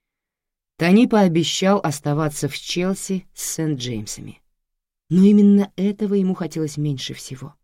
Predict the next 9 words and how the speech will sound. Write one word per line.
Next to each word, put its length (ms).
Нервы 580
его 380
были 300
напряжены 560
до 180
предела, 680
вызывая 400
к 60
действию. 440